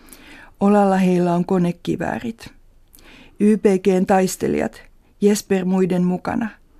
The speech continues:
ampuvat varoituslaukauksia – mutta miehet eivät käänny,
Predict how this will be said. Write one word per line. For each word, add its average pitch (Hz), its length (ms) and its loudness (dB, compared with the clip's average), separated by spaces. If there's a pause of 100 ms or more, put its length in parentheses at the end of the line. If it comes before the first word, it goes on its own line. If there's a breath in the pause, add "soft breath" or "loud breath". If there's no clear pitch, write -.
(420 loud breath)
ampuvat 196 560 2
varoituslaukauksia – 190 1400 -2 (420 soft breath)
mutta 196 240 -2
miehet 202 380 0
eivät 175 360 -2
käänny, 190 460 -2